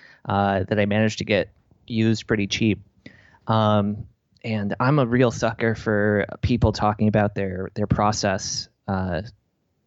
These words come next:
and, uh, he has this thing in, in his introduction to the first book where he lays out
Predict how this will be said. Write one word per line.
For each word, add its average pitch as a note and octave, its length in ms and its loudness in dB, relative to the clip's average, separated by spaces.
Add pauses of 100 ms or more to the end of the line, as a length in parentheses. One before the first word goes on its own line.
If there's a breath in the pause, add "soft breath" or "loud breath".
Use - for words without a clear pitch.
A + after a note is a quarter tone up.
(180)
and, G#2 480 4
uh, G2 400 2 (480 soft breath)
he A#2 160 4
has A#2+ 220 4
this A#2+ 140 4
thing B2 280 4
in, A2+ 320 2
in A#2 140 0
his A2 260 2
introduction A#2+ 540 -2
to - 80 -8
the A2+ 80 -2
first G#2 320 -4
book A2+ 260 2
where G#2+ 80 -2
he G#2 280 -6
lays A2 260 2
out G2+ 380 0